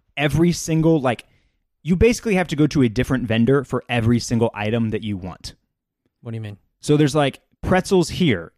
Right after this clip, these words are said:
Speaker 1: and then popcorn here, and then, like, hot dogs here,
Speaker 2: Uh.
Speaker 1: and steak sandwiches here,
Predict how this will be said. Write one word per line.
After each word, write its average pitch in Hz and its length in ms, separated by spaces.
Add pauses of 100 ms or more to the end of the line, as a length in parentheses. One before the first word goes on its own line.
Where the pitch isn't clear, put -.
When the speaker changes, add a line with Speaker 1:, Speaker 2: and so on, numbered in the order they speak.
Speaker 1:
and 131 140
then 127 180
popcorn 175 580
here, 131 500 (140)
and 135 140
then, 131 160
like, 117 180
hot 170 260
dogs 175 320
here, 104 360
Speaker 2:
Uh. 117 280 (320)
Speaker 1:
and 123 380 (540)
steak - 360
sandwiches 175 480
here, 113 480